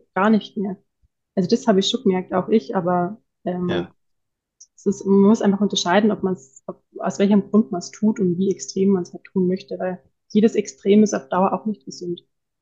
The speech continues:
Speaker 2: Mhm. Ja, voll, bin ich voll bei dir. Und das mal zyklisch zu machen, ähm, oder auch einmal zu spüren, wie, wie das so ist, so in der tiefen Ketose zu sein, ne?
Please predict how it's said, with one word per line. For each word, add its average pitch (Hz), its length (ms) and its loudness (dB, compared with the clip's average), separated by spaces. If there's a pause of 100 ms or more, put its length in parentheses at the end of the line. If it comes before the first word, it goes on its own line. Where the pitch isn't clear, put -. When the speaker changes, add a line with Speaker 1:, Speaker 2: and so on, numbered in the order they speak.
(320)
Speaker 2:
Mhm. 85 360 -6 (720)
Ja, 82 320 -8 (260)
voll, 87 300 -2 (120)
bin 113 120 -6
ich - 60 -10
voll 98 180 0
bei 90 140 -4
dir. 92 260 -8 (100)
Und 117 140 -12
das - 120 -8
mal 95 260 0 (1000)
zyklisch 120 400 -4
zu 107 100 -4
machen, 110 440 0 (460)
ähm, 90 760 -8 (280)
oder 98 180 0
auch 98 100 -6
einmal 101 260 -4
zu - 100 -10
spüren, 113 440 0
wie, 98 240 -6
wie 104 80 -4
das 95 160 -4
so 98 120 -4
ist, - 420 -8
so - 120 -10
in 92 60 -6
der 92 100 -6
tiefen 104 260 -6
Ketose 92 440 -8
zu - 140 -12
sein, 87 300 -2
ne? 92 180 -8